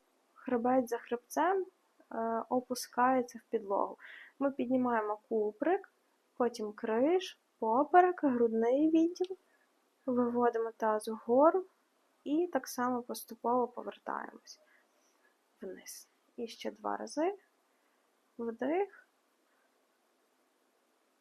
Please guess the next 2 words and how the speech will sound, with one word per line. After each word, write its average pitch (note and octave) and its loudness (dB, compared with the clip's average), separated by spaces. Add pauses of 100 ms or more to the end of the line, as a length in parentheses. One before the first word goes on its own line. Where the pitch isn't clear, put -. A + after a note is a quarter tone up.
(160)
і D4 -4 (720)
видих. F#2+ -16